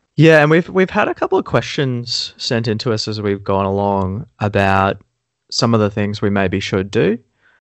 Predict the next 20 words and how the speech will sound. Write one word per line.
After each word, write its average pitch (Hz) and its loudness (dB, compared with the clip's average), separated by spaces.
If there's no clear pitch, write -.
And 113 -2
I 110 2
think 123 0
I 131 0
speak 117 -2
for 113 -8
both 98 2
of - -4
us 104 -4
when 104 -2
we've, 104 0
we've 110 -2
made 104 2
the 104 0
decision 101 -2
not 113 2
to - -12
do 104 2
something. 92 -2
So 101 2